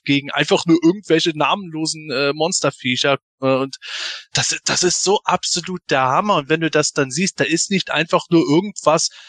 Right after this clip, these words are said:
abgepaust und alles ist der, ist die gleiche Stärke beim Pinselstrich oder so gewesen und mit dem Fineliner irgendwie getuscht,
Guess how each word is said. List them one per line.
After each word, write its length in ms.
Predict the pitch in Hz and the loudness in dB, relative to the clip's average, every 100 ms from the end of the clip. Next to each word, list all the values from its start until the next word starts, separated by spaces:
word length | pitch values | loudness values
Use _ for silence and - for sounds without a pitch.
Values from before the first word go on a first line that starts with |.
| - - | -20 -2
abgepaust 880 | 175 - 214 - - 175 202 208 - | 0 2 0 0 0 2 2 2 0
und 120 | 160 | -2
alles 420 | 147 156 190 - | 0 2 2 2
ist 200 | 170 - | 0 2
der, 240 | 165 165 170 | 2 2 0
ist 200 | 160 - | -2 0
die 80 | 156 | 0
gleiche 400 | 151 151 170 165 | 0 0 0 0
Stärke 420 | - 156 180 175 | 0 0 0 0
beim 180 | 156 147 | 0 0
Pinselstrich 840 | 180 202 202 175 - 180 190 - | -2 0 -2 -2 -2 0 0 0
oder 180 | 170 165 | 0 0
so 160 | 160 | 0
gewesen 520 | 165 151 147 185 202 170 | -2 -2 0 0 -2 -6
und 100 | 151 | -6
mit 80 | 156 | -6
dem 60 | |
Fineliner 540 | - 147 180 180 170 165 | -2 0 0 0 2 2
irgendwie 340 | 151 170 170 | 0 0 -2
getuscht, 420 | 151 - 170 - | -4 0 0 0